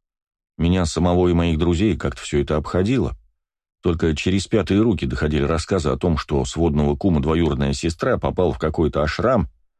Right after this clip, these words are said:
отписала ушлым гуру свою квартиру и машину, а сама уехала в дальнее поселение варить мыло и петь мантры. «Хм, да уж, придурков», хмыкнул Звонцов.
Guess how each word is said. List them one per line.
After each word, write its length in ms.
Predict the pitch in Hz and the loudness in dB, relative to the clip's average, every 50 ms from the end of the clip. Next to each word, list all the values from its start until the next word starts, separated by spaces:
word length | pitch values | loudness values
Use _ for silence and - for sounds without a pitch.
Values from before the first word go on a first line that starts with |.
| _ _ _ _ - | _ _ _ _ -8
отписала 460 | - 87 - 175 170 - - - 127 | -8 -4 -4 -4 -4 -2 -2 0 0
ушлым 440 | 123 127 120 98 98 95 95 92 85 | 2 2 0 0 0 2 2 2 4
гуру 260 | 87 101 95 87 80 | 4 4 4 2 0
свою 300 | - - 80 80 82 76 | 0 0 0 2 2 2
квартиру 480 | 80 80 78 78 76 110 104 87 82 | 2 0 0 0 0 0 0 2 2
и 40 | 76 | 2
машину, 520 | 73 78 78 - - 85 82 123 92 80 - _ _ _ _ _ _ _ _ _ | 2 2 0 0 0 0 0 0 0 -2 -4 _ _ _ _ _ _ _ _ _
а 80 | - - | -10 -4
сама 200 | - 107 185 196 | -2 0 0 0
уехала 340 | 147 143 156 - - 107 95 | 0 0 -2 -2 0 -2 0
в 60 | 73 | 0
дальнее 320 | 71 117 131 104 85 76 | 0 2 2 2 2 0
поселение 680 | 65 - - - 64 62 67 71 69 71 67 60 55 - _ _ - | -2 -4 -6 -4 -4 -2 -2 -2 -2 -2 -2 -4 -6 -10 _ _ -4
варить 380 | - 82 90 85 87 80 - - | -2 0 0 2 0 -2 0 0
мыло 240 | 90 101 98 76 | 2 2 2 2
и 100 | 67 65 | 0 -2
петь 220 | - 76 71 65 - | -2 -4 -4 -4 -4
мантры. 420 | 60 60 60 57 - - - - - _ _ _ _ _ _ _ _ _ _ _ _ _ _ _ _ _ _ _ _ _ - - | -4 -4 -4 -6 -8 -10 -12 -12 -14 _ _ _ _ _ _ _ _ _ _ _ _ _ _ _ _ _ _ _ _ _ -10 -4
«Хм, 140 | - 78 - - - - _ _ _ _ _ _ _ _ _ _ - | -4 -4 -4 -6 -14 -20 _ _ _ _ _ _ _ _ _ _ -8
да 380 | - 62 62 65 76 85 80 76 | -6 -4 -2 0 0 2 2 2
уж, 220 | 87 101 - - | 0 0 -2 -2
придурков», 880 | - 95 101 104 87 73 65 58 58 - - 82 82 82 - - - _ _ _ _ _ _ _ _ | -2 -2 0 0 0 0 0 -2 -4 -2 -2 -2 -2 -2 -6 -12 -18 _ _ _ _ _ _ _ _
хмыкнул 460 | - - 90 87 78 - - 80 76 | -6 -2 0 0 0 0 0 0 0
Звонцов. 580 | 71 78 78 80 78 73 - 67 62 62 - | 0 0 0 0 0 -2 -2 -4 -4 -4 -8